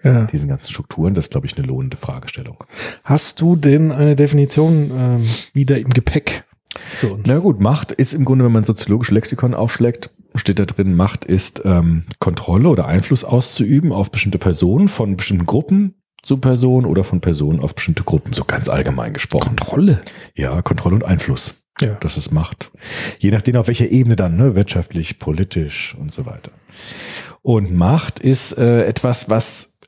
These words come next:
Speaker 2: viele Philosophen so in die ganz tiefe Anthropologie des Menschen hineinschreiben.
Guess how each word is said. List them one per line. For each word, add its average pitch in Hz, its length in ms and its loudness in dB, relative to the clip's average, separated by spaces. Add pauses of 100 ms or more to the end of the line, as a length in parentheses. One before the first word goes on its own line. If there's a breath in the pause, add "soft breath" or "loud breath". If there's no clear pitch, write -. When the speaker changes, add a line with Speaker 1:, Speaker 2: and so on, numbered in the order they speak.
Speaker 2:
viele 147 460 0 (100)
Philosophen 127 800 2
so 127 100 2
in 104 120 -4
die 110 80 2
ganz 113 380 -2
tiefe - 340 0
Anthropologie 127 500 0
des - 140 -4
Menschen 117 300 2
hineinschreiben. 113 760 0